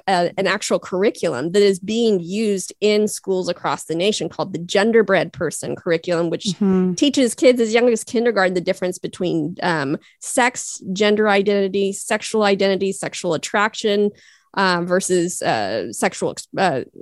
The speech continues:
Speaker 1: uh, gender expression. Like, all these different things are just, all these, it's just, we'll, we'll just say first grade got a lot more confusing. Um, so we go through point by point of that curriculum. And then part three is kind of the things that w-, we titled Things That Are Tripping Everybody Up. And these are the main things that,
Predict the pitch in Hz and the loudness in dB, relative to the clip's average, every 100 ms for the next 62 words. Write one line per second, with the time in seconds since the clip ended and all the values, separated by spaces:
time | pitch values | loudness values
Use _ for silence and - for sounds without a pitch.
0 | 60 175 147 190 196 196 196 160 - - | -6 -4 -4 2 4 4 2 0 -4 0
1 | 220 226 - 208 190 175 - 240 269 233 | 2 2 4 4 4 2 2 4 4 2
2 | 240 226 190 214 202 185 170 165 160 - | 0 -2 -2 4 4 4 0 0 -2 -2
3 | - 233 330 294 285 - _ - - - | 0 2 4 4 2 0 _ -20 -14 2
4 | 226 - 294 - - 226 220 233 226 - | 2 4 0 0 -2 0 4 4 6 4
5 | 196 208 185 - 185 170 165 160 160 - | 2 2 0 2 0 2 2 4 2 0
6 | 160 - 160 - 151 147 190 - - - | -6 -6 -8 -6 -4 -2 -4 -6 -20 -20
7 | - - 233 208 180 151 147 - 196 254 | -20 -2 2 4 2 0 -6 -6 0 4
8 | 220 226 214 226 226 240 202 - 214 - | 4 4 4 4 4 0 0 0 0 2
9 | 185 - 226 202 - - 220 220 190 175 | 0 2 0 2 0 2 4 4 2 2
10 | 196 - - 185 180 - 135 117 165 - | 2 2 -4 0 0 -2 -6 -4 -4 -2
11 | 220 220 202 311 381 - 247 247 208 - | 2 2 2 2 0 2 4 4 2 2
12 | 214 202 196 214 202 196 185 - 190 - | 2 2 2 2 2 4 0 0 -2 0
13 | 196 240 185 175 175 190 190 170 170 165 | -2 0 0 0 2 2 4 0 0 -2
14 | 185 180 170 175 175 175 165 - - 196 | 0 0 0 0 0 2 0 0 -2 0
15 | 214 226 269 226 190 175 180 - 170 175 | 0 2 2 4 4 2 0 -2 -2 0
16 | - 156 | 0 -2